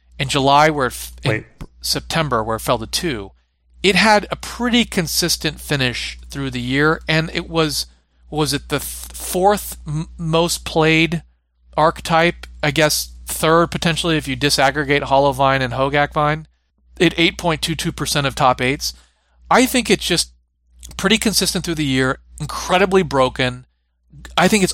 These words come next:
Speaker 1: also well positioned against a lot of good decks. Very good. I think
Speaker 2: Yeah.
Speaker 1: it's, like, one of the few decks that can beat Doomsday. Um, yeah,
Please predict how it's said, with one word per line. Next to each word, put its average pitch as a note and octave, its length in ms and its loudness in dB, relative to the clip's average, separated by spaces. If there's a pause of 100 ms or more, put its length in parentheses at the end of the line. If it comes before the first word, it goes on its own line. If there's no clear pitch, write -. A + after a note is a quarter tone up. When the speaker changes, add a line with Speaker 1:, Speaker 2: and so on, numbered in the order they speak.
Speaker 1:
also F#3 380 2
well C#3 360 2
positioned D3 520 -4
against C3 280 -2
a B2+ 60 0
lot A#2+ 240 4
of B2+ 100 -2
good A#2 200 -4
decks. - 500 0 (460)
Very E3+ 360 6
good. D#3 340 0
I - 60 0
think - 160 0
Speaker 2:
Yeah. F3 40 2
Speaker 1:
it's, E3+ 100 2
like, F3 120 0
one E3+ 100 4
of D#3 40 4
the C#3 60 0
few F3 200 -6
decks E3+ 260 2
that - 140 -8
can D3 160 -6
beat C#3 320 -6 (160)
Doomsday. D3+ 720 -2 (540)
Um, A#2 640 4 (500)
yeah, C#3 160 2